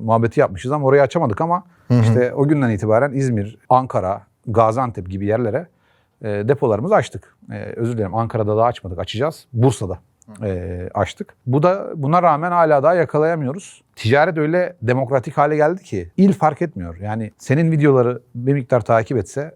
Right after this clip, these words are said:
Speaker 1: e, işte Yiğit'in, e, ne bileyim sektörde eğitim verenlerin videoları bir miktar takip etse zaten işi öğreniyorlar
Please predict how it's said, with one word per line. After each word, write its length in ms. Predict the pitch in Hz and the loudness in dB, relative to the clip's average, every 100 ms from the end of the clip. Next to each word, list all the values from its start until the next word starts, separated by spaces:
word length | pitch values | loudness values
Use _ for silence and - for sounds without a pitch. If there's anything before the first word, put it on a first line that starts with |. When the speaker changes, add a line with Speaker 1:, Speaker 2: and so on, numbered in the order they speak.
| _ | _
Speaker 1:
e, 240 | - 120 107 | -8 -6 -8
işte 380 | 98 - 110 113 _ | -8 -6 -6 -6 _
Yiğit'in, 640 | 117 117 123 120 127 120 - _ 110 | -4 0 0 0 -2 -2 -8 _ -10
e, 320 | 107 107 104 | -8 -6 -6
ne 160 | 117 127 | -4 -2
bileyim 260 | 120 104 95 | -2 -4 -8
sektörde 600 | - 110 - 113 110 117 | -6 -6 0 0 2 0
eğitim 300 | 113 110 123 | 0 -2 -2
verenlerin 400 | 117 113 117 120 | -2 -2 -2 -2
videoları 460 | 113 110 104 101 | -4 -2 -2 -4
bir 40 | 123 | -4
miktar 380 | 139 - 107 - | -4 -2 -4 0
takip 300 | 104 104 139 | -2 0 -2
etse 240 | - 151 | 0 0
zaten 300 | 143 147 139 | 0 0 -2
işi 200 | 117 151 | -4 0
öğreniyorlar 500 | 147 151 175 175 180 | 0 0 -2 -2 -6